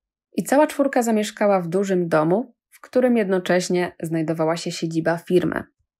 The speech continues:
Gabi zaczęła pracować na Florydzie jako technik farmacji, podczas gdy Brian sprzedawał swoje akwarele i cyfrowe dzieła. Nie było to tak dochodowe źródło zarobku, jak szacował,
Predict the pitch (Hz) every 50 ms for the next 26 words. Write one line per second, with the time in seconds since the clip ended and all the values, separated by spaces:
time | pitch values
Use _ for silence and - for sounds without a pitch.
0 | _ _ _ _ - 175 214 208 214 196 180 175 175 - 170 170 170 165 - 160
1 | 160 160 - 170 170 175 170 - 165 160 160 - - 165 165 170 170 165 165 160
2 | 151 151 - - 156 156 - 165 170 - - 165 160 - - - 170 170 165 156
3 | 147 147 - - 226 233 240 - 269 269 269 - - - 254 233 214 202 202 185
4 | 185 175 170 175 175 180 175 180 180 - - - - - 160 160 165 165 165 165
5 | 170 165 - - - _ - 160 160 156 156 156 156 147 - - _ _ _ _
6 | _ _ - 175 170 - - - 170 165 165 165 170 180 202 220 - - - -
7 | 226 233 226 - - - 208 180 - - 165 160 160 175 165 165 160 160 160 156
8 | - - - 135 - - _ _ _ _ _ _ _ - 185 190 190 196 226 247
9 | 262 262 262 240 226 226 - 202 190 185 180 175 - - 170 196 208 196 180 170
10 | 175 170 170 165 165 165 165 160 170 165 170 170 165 - - - 165 165 160 -
11 | - - 165 165 - - 160 156 165 175 208 262